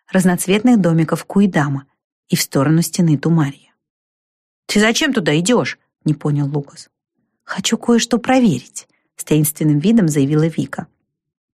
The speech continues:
Но долго хранить тайну не смогла и почти сразу же пояснила. "Ты слышал, как майстер Раул сказал, что ему кажется, будто Тумарий меня слушается?"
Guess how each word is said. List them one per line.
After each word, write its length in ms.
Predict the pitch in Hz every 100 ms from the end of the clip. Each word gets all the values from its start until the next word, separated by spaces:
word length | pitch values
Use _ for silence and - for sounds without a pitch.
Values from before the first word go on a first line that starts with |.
| _ _ _ -
Но 140 | 196
долго 320 | 202 254 233
хранить 380 | 202 202 208 214
тайну 240 | 254 277 220
не 120 | 190
смогла 460 | - 202 180 131 - _ _
и 60 | _
почти 320 | 196 196 220
сразу 320 | - 214 214
же 120 | 202 202
пояснила. 600 | 202 196 - 151 139 135 _ _ _ _ _ _
"Ты 100 | -
слышал, 480 | 226 311 370 262 196 - _
как 200 | - 240
майстер 400 | 277 285 - 208
Раул 340 | 202 208 302 403
сказал, 440 | - 226 226 247
что 200 | - 214
ему 180 | 220 214
кажется, 420 | 254 254 208 208
будто 280 | 185 233 190
Тумарий 380 | 233 240 233 202
меня 300 | 214 220 220
слушается?" 840 | 277 277 214 - - - 214